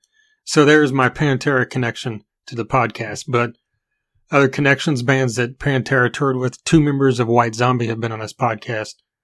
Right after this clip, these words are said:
Kenny Hickey from Typo Negative, Tommy Victor of Prong, Page Hamilton of Helmet. Trevor from the Black Dahlia Murder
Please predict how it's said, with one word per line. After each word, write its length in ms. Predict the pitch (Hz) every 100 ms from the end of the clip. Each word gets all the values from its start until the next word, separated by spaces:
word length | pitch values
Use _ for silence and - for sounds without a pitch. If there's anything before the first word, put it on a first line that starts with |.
| _ _ _ _ _ _ _ -
Kenny 220 | 156 135
Hickey 240 | 131 135
from 160 | - 127
Typo 320 | - 123 120
Negative, 540 | 113 123 117 107 101 _ _ _ _ _ _ _ _ _ _ -
Tommy 260 | 143 127
Victor 380 | 117 127 131 120
of 100 | 107
Prong, 460 | - 135 127 120 - _
Page 340 | - 123 117
Hamilton 420 | - 131 123 - 113
of 100 | 98
Helmet. 480 | 143 131 120 - _ _ _ _ _ _ _ _ _ _ _ _ _ _ -
Trevor 260 | 175 147
from 220 | 127 135
the 60 | 117
Black 320 | 104 131 120
Dahlia 260 | 127 135 127
Murder 380 | 120 107 95